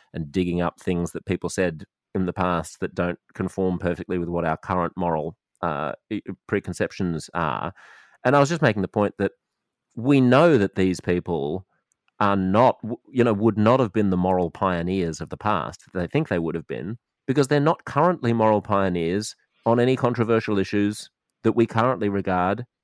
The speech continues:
that the rest of us regard as being settled. And my example was eating meat. I mean, I think it's quite likely that in a hundred years, people will look back on the way that we factory farm,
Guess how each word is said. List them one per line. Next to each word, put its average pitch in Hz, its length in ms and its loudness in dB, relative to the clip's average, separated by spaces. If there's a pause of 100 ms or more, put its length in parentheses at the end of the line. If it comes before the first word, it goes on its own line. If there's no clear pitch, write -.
(360)
that 113 100 2
the 104 80 2
rest 131 240 2
of 104 60 -2
us 101 100 -4
regard 95 300 0
as 98 60 -4
being 113 220 -2
settled. - 560 -2
And 107 300 -2
my 107 240 0
example 117 400 -2
was 156 480 0
eating 85 460 -6
meat. 90 360 -10
I 95 40 -8
mean, 107 180 -2 (160)
I 120 160 -2
think 127 180 -2
it's - 220 -10 (600)
quite 131 360 0
likely 147 400 0
that 90 120 -2
in 101 100 -2
a 92 60 0
hundred 98 260 -2
years, 85 500 -8 (600)
people 113 260 2
will 107 120 2
look 98 180 -2
back 95 220 0
on 95 120 0
the 90 100 0
way 87 240 0
that 92 120 -4
we 92 100 -2
factory 92 360 -4
farm, 82 480 -6